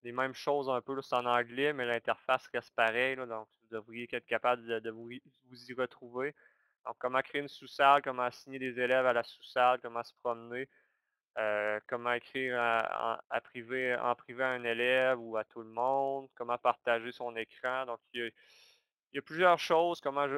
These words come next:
les paramètres importants, on les a mis là. Heu, c'est, c'est un document que vous pourrez regarder et heu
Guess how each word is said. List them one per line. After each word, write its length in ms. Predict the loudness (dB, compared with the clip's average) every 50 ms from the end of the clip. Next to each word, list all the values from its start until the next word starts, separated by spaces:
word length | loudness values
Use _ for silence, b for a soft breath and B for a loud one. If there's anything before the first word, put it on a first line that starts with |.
| -4 -2
les 140 | -4 -2
paramètres 560 | 4 4 6 6 6 4 4 4 4 4 4 2
importants, 680 | 0 0 2 0 0 0 _ _ 0 0 2 2 2 0
on 20 |
les 140 | -2 -4 -6
a 60 | -8 -8
mis 140 | -8 -10 -12
là. 420 | -6 -2 0 2 2 2 2 -2 _ _ _ _ _ _ _ _ _ -8
Heu, 440 | -6 -6 -6 -6 -8 -8 -10 -12 -14 -16 -20 -20 _ _ _ _ _ _ -20 _ _ _
c'est, 500 | -20 -20 -20 -20 -20 -20 -18 -14 -14 -14
c'est 120 | -6 -6 -6
un 60 | -4
document 360 | -4 -6 -8 -6 -4 -2 -2 -2
que 40 |
vous 80 | -2 -8 _
pourrez 400 | -12 -12 -10 -6 -4 -2 -2 -2
regarder 1000 | -2 -2 -2 2 4 4 4 4 2 -2 -4 -2 -2 -2 -2 -2 -2 -2 0 0
et 40 | 2
heu 500 | 2 2 2 0 0 -2 -2 -4 -6 -8